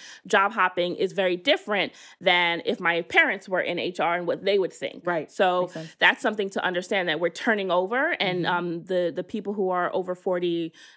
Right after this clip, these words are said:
Speaker 1: that would be in a, maybe another generation and thinking about things, they're ki-, they're moving out of those positions. That said, some of them are still there, they're senior levels and all of that, and there are some millen-, not every millennial thinks the same.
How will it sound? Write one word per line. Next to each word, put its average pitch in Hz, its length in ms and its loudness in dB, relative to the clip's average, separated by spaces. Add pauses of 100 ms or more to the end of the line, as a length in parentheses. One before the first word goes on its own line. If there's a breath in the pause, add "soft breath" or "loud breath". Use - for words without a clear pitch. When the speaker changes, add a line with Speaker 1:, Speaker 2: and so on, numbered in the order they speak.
Speaker 1:
that 175 140 4
would 190 160 -2
be 185 140 0
in 180 60 0
a, 175 100 -2
maybe 175 280 0
another 175 540 0
generation 190 580 0
and 180 160 -2
thinking 208 220 0
about 170 260 -2
things, 170 400 -2 (240 loud breath)
they're 202 180 4
ki-, 220 200 -4
they're 196 320 4
moving 202 420 0
out 165 380 2
of 170 420 -2
those 170 180 2
positions. 160 640 -8
That 233 240 4
said, 226 440 2 (360 loud breath)
some 247 240 2
of 247 40 2
them 240 120 2
are 226 80 2
still 226 260 2
there, 208 460 2
they're 180 220 2
senior 214 360 0
levels 196 580 0
and 196 140 -2
all 190 140 0
of 185 80 -2
that, 180 360 4
and 185 240 2
there 185 120 2
are 185 140 2
some 202 180 -4
millen-, 190 260 -2
not 214 180 4
every 196 180 0
millennial 180 380 -2
thinks 175 300 -6
the 165 80 -8
same. 190 400 -2